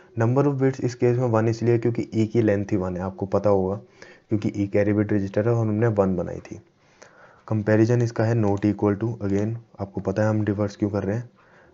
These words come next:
वैल्यू हम कंपेयर कर रहे हैं ज़ीरो से और ओमिशन again सब में वन ही रहता है।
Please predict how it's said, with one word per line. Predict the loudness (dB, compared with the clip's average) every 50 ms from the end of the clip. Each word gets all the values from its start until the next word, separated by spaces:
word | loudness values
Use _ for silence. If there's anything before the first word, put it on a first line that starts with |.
| _ _ -6
वैल्यू | -2 2 2 4 4 2 2
हम | 2 2
कंपेयर | 2 2 2 2 2 2
कर | 4 2 2
रहे | 4 4
हैं | 2 2
ज़ीरो | 4 4 4 4
से | 4 4
और | 4 4 4
ओमिशन | 2 2 0 -2 -2 -4 -4 -6 -8 -12 -18 -20 -14 -10 -8
again | -4 -4 -4 -4 -4 -6
सब | -6 -4 -4
में | -2 -2 -2
वन | -4 -4 -6
ही | -6 -6
रहता | -8 -8 -10 -10 -12
है। | -14